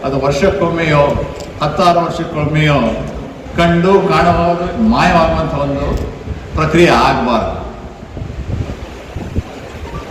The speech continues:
ಇದ್ರ ಬಗ್ಗೆ ನಾನು ಯಾಕೆ ಇದನ್ನ ಹೇಳ್ತಾ ಇದ್ದೀನಿ ಅಂತ ಹೇಳಿದ್ರೆ,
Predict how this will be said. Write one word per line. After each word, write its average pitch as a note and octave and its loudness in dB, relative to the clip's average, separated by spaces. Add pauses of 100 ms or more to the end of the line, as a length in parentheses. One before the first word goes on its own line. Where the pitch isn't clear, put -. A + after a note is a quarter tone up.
(360)
ಇದ್ರ D3 4
ಬಗ್ಗೆ F3 4
ನಾನು F3 4 (1300)
ಯಾಕೆ G3 4
ಇದನ್ನ F3 4
ಹೇಳ್ತಾ D3 -2
ಇದ್ದೀನಿ C#3 -4
ಅಂತ B2 -4
ಹೇಳಿದ್ರೆ, A#2+ 0